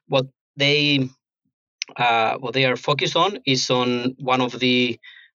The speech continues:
uh, on the following things, is basically starting from filling that warehouse. So how do we, uh, fill this warehouse in the more,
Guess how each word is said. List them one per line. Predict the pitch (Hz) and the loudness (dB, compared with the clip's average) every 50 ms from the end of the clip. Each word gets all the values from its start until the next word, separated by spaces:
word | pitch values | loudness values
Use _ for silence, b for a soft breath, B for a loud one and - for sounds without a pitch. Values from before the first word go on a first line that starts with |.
| - - | -6 -2
uh, | 131 120 120 123 | 0 0 2 0
on | 120 120 | 0 -2
the | 143 | -2
following | - 135 123 117 123 | -2 0 0 0 -2
things, | 120 - 113 104 107 | -2 -2 -2 0 0
is | 113 107 - - _ | -2 -2 -4 -4 _
basically | - 123 113 113 131 143 117 | -2 0 0 -2 -4 -6 -6
starting | 107 - 131 131 131 143 127 | -2 -2 0 0 0 -2 -2
from | 131 - 131 127 127 120 117 - _ _ _ | 0 0 0 0 0 -2 -4 -8 _ _ _
filling | - - 165 160 156 151 143 131 | -6 -2 0 0 2 2 2 0
that | 135 131 120 | 0 0 0
warehouse. | 120 123 117 113 104 104 104 - | 0 -2 0 -2 -2 -4 -4 0
So | 117 113 110 - - - - | 0 0 0 -2 -4 -10 -4
how | - 147 151 165 | 0 2 2 2
do | 151 156 | 2 2
we, | 151 147 147 147 147 151 139 139 139 B B B B B B B _ _ - | 0 2 2 2 2 2 0 0 -4 B B B B B B B _ _ -2
uh, | 135 127 127 127 127 123 127 135 - - - - _ _ _ _ _ _ _ _ _ - - 165 156 156 - | 0 0 2 2 2 2 0 0 0 -2 -4 -6 _ _ _ _ _ _ _ _ _ -16 -16 -14 -14 -16 -14
fill | - - 165 156 151 143 | -6 -2 0 2 2 2
this | 139 147 143 131 | 2 2 0 0
warehouse | 131 139 143 135 131 147 143 139 135 143 | 0 0 0 2 2 0 0 0 0 0
in | 131 | 0
the | 127 127 | 0 0
more, | 127 127 131 131 127 127 | 0 0 0 2 0 0